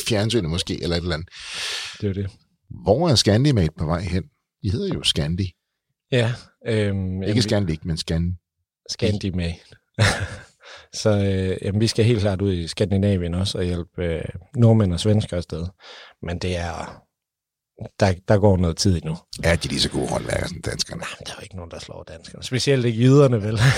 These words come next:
Speaker 2: <laughs> Nu havde vi lidt beef, inden vi startede.
Speaker 1: Ja,
Speaker 2: Altså.
Speaker 1: ja.
Speaker 2: Men,
Speaker 1: Ja.
Speaker 2: øhm, ja, ej, det, øhm, vi skal bare ud og... Ja, der, der er så meget, jeg stadigvæk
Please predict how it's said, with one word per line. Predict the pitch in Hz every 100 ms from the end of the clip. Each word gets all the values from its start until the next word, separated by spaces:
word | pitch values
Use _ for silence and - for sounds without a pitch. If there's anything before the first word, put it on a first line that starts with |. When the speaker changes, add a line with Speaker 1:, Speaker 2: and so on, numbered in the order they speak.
| 208 - - 135 - 165
Speaker 2:
<laughs> | - 139 - - - - - - -
Nu | 107
havde | 127 123
vi |
lidt | 110 113 98
beef, | 117 117 110
inden | 101 95
vi |
startede. | 90 98 101 98
Speaker 1:
Ja, | 87
Speaker 2:
Altså. | 80 78 95
Speaker 1:
ja. | 95 120
Speaker 2:
Men, | 101 98 92
Speaker 1:
Ja. | 90
Speaker 2:
øhm, | 92 92 - - - - - - -
ja, | 98 90 - -
ej, | 98
det, | 95 104 101 95
øhm, | 87 90 87 90 175 139
vi | 104
skal | - 95
bare | 101 101
ud | 98 98
og... | 85 - - 85 _ _ _ _ _
Ja, | - 73 - _ _ -
der, | 113
der | 113 120
er |
så | 117 143
meget, | 123 120 107
jeg | 101
stadigvæk | - 110 104 95